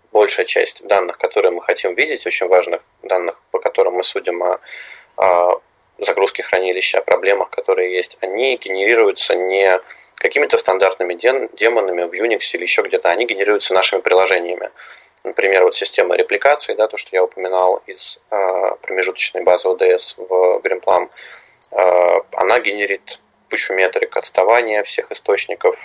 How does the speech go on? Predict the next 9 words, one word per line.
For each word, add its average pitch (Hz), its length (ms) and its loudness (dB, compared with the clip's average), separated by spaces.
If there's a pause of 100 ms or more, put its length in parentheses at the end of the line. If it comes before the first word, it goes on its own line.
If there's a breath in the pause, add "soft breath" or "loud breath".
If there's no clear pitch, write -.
(200)
прочее, - 320 -2
прочее, - 360 -2
нагрузку, 98 760 0 (520 loud breath)
э, 90 500 2
и - 40 -20
так 98 200 0
далее. 92 340 2 (480 soft breath)
Э, 92 460 2 (380)
sas 120 280 2